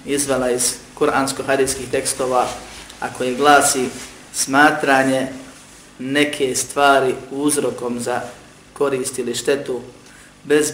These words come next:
postojanja šerijatskog ili naučnog dokaza je širk.”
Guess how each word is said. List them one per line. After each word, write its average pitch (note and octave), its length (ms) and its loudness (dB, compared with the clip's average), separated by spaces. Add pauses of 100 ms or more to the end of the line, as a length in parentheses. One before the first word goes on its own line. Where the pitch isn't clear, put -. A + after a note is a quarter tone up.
postojanja C#3 600 2
šerijatskog C#3 640 2
ili C3+ 140 -2
naučnog C3 500 0
dokaza B2+ 600 0 (640)
je B2 160 -2
širk.” - 440 0